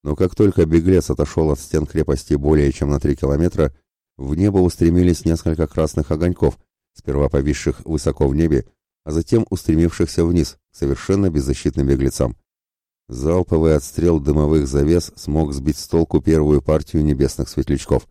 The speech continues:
Второй залп также не позволил им настигнуть рвущийся к горам поезд. Но третий, уже более чем из десятка огоньков, настиг беглецов, поразив мощным взрывом кабину и сбросив автопоезд с дороги.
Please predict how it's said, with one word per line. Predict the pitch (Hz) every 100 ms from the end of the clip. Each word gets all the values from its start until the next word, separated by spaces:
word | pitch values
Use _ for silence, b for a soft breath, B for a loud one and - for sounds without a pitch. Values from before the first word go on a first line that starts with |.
| _ _ _ _ _ _
Второй | _ 73 69 73
залп | 69 87 90 -
также | 80 85 82 85
не | 82
позволил | 80 71 76 82 82
им | 80
настигнуть | 78 71 80 76 80 -
рвущийся | 78 76 78 - 69 76
к | 65
горам | 69 69 62
поезд. | 65 58 - _ _ _ _ _ _ _
Но | 82
третий, | 78 95 101 73 67
уже | 65 73
более | 69 78 76 73
чем | - 71
из | - 78
десятка | 69 73 82 76 76
огоньков, | 69 73 82 92 - _ _ _
настиг | 80 82 - 76
беглецов, | 71 67 69 - 90 _ _ _ _
поразив | 80 82 85 92
мощным | 67 78 80 90 - 80
взрывом | 71 85 82
кабину | 73 69 73 87 85 - _ -
и | 113
сбросив | 73 73 90 78
автопоезд | 76 62 - 71 67
с | 60
дороги. | 67 65 62